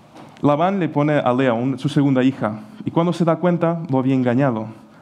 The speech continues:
Algo muy parecido que había pasado con él en su pasado. De repente Jacob, "No, no, yo quiero a Raquel", "Pues te toca trabajar siete años más". Y trabajó siete años más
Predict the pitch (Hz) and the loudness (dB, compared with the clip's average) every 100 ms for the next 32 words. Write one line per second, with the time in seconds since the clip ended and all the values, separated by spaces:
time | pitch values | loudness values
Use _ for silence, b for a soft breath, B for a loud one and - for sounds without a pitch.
0 | - 170 190 190 175 156 147 175 165 165 | -2 0 2 2 2 0 0 0 2 2
1 | 143 147 139 151 147 147 143 170 147 - | 0 0 0 0 0 0 0 0 -2 -4
2 | - - - 123 107 - - B B B | -6 -4 -2 -4 -4 -14 -16 B B B
3 | B B B B B - - - - 170 | B B B B B -20 -20 -20 -2 0
4 | 185 214 208 196 180 214 214 175 190 190 | 2 2 2 2 2 2 -2 0 2 4
5 | 196 143 143 220 185 139 139 165 - 113 | 2 2 2 2 2 0 0 -2 -2 -10
6 | - - 147 143 131 127 - 143 147 123 | -6 -2 0 0 -2 -4 -4 -2 0 -2
7 | 120 123 - - - 165 160 143 - 220 | -4 -6 -6 -14 -2 0 0 -4 0 0
8 | 202 180 165 170 196 - | 2 2 2 0 -2 -6